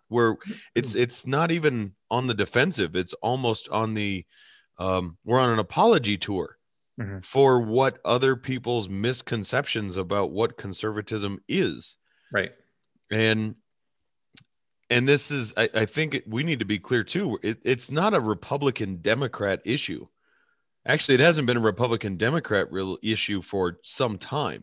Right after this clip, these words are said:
Speaker 2: Mm-hmm.
Speaker 1: There's a vast difference between Republican and Democrat and liberal and conservative. And I think
Speaker 2: Absolutely.
Speaker 1: that's what you're going to try and touch on a little bit, hopefully
Speaker 2: Right.
Speaker 1: tonight. So.
Speaker 2: Right. And, and I wanna split it away from the parties because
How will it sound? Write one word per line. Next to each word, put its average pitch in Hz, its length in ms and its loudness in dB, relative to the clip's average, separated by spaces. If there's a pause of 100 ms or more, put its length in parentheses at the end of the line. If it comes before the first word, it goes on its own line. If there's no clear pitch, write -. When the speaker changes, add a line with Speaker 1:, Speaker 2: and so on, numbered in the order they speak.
(300)
Speaker 2:
Mm-hmm. 120 100 -8
Speaker 1:
There's 123 220 6
a 104 80 2
vast 110 540 0
difference 131 400 -2
between 104 360 -6
Republican 101 560 -4
and 92 120 -6
Democrat 98 800 -4
and 95 200 -4
liberal 110 500 0
and 90 180 -8
conservative. 98 640 -4 (1700)
And 101 80 0
I - 60 6
think 98 80 0
Speaker 2:
Absolutely. 95 300 -4
Speaker 1:
that's 110 200 -2
what 104 140 2
you're 101 160 -2
going 98 240 -4
to 92 80 -2
try 92 260 -2
and 87 260 -6 (320)
touch 110 240 -4
on 87 160 -6
a 87 60 -8
little 90 200 -4
bit, 85 240 -4 (420)
hopefully 85 340 -8
Speaker 2:
Right. - 20 -20
Speaker 1:
tonight. 135 280 -6 (280)
So. - 160 -10
Speaker 2:
Right. 87 200 -8 (680)
And, 127 220 4
and 131 100 2
I 123 60 6
wanna 127 240 2
split 117 240 0
it 110 80 6
away 101 160 4
from 98 160 -4
the 98 80 -4
parties 87 340 -6
because 98 520 -4